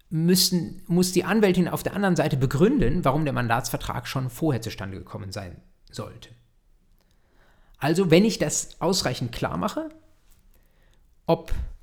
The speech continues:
äh, dass das für mich wichtig ist, diese Finanzierung, und dass ich darauf nicht selbst, äh, sitzen bleiben möchte auf den Kosten, dann kann es sein, dass wir noch im Rahmen einer kostenlosen Vorfeldeinschätzung vor einem Mandatsvertrag stehen geblieben sind, also Bereich der C E C,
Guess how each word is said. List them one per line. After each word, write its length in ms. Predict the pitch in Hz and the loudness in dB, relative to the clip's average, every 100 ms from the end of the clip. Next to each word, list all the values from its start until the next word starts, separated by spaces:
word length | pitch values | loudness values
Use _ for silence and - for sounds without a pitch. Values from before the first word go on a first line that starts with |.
| - _ _ _ _ - | -20 _ _ _ _ -4
äh, 240 | 151 147 | -4 0
dass 160 | 143 151 | 2 2
das 120 | 160 | 2
für 100 | 156 | 0
mich 160 | 127 - | 2 2
wichtig 280 | 185 247 - | 2 0 -2
ist, 420 | 269 - - - | -2 -4 -8 -6
diese 120 | 127 | -4
Finanzierung, 600 | 131 110 - 165 208 277 | -4 -4 -4 -2 -2 -2
und 120 | 180 | -4
dass 140 | 123 123 | -4 -6
ich 80 | 117 | -4
darauf 280 | 107 110 | -4 -4
nicht 120 | 110 - | -6 -6
selbst, 380 | 120 - - - | -6 -8 -16 -10
äh, 120 | 123 | -8
sitzen 280 | 123 127 110 | -6 -4 -6
bleiben 180 | 98 101 | -6 -6
möchte 200 | 117 - | -8 -10
auf 80 | - | -12
den 140 | 98 | -10
Kosten, 400 | 113 117 - 202 - - | -8 -8 -4 -6 -6 -6
dann 160 | 143 143 | -2 0
kann 200 | 139 185 | 0 0
es 120 | 190 | 2
sein, 200 | 147 165 | 2 2
dass 200 | 151 - | -2 0
wir 120 | 156 | 0
noch 360 | 151 165 - - - | 2 0 -2 -14 -2
im 320 | 156 151 - | 0 0 -4
Rahmen 400 | - 120 139 165 | -2 2 2 2
einer 220 | 147 135 | -2 -4
kostenlosen 480 | - 160 156 143 131 | -4 -4 0 0 0
Vorfeldeinschätzung 1120 | - - 123 113 123 127 131 127 - 170 165 - | -2 0 0 -2 -4 -2 -4 -6 -4 -4 -4 -4
vor 300 | - 190 - | 0 2 2
einem 180 | 135 | 0
Mandatsvertrag 640 | 120 113 117 - - - - | 0 0 -2 -4 -10 -12 -6
stehen 200 | 170 202 | -2 -2
geblieben 300 | 170 185 185 | 0 0 0
sind, 240 | 214 196 | 0 -2
also 200 | 123 120 | -4 -4
Bereich 200 | 107 104 | -4 -6
der 120 | 113 | -8
C 120 | - 101 | -10 -10
E 60 | |
C, 280 | - 135 | -6 -4